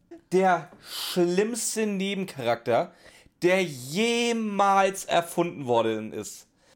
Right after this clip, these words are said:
Es ist mir bewusst, das soll irgendwie wohl der Comic Relief der Folge sein.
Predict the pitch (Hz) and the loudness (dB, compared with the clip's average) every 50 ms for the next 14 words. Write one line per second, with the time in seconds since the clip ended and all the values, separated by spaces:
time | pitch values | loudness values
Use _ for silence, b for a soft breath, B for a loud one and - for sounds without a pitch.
0 | b b b b _ _ _ - 160 165 - - - - 208 208 - - 202 220 | b b b b _ _ _ -2 -2 -2 -2 -4 -4 -4 -4 -2 -2 -2 0 0
1 | 208 180 196 170 175 175 170 - - 151 139 - - - - _ _ _ - 127 | 2 2 2 2 2 0 0 2 0 -2 -2 -2 -4 -8 -10 _ _ _ -10 -4
2 | 123 151 170 202 226 233 214 196 202 214 214 220 202 202 175 160 185 185 175 175 | 2 4 4 4 4 2 0 0 0 0 0 -2 -4 -4 -2 0 2 4 4 2
3 | 175 175 - - 185 175 196 190 185 - 151 147 147 143 131 135 165 185 185 - | 2 0 -4 0 0 2 2 0 -2 0 0 2 2 0 -2 -6 -8 -8 -6 -2
4 | 165 143 - - - - 135 131 151 165 214 233 196 208 220 214 233 247 247 | -2 -2 -2 -2 0 2 2 4 4 2 0 -2 0 2 2 2 2 2 -2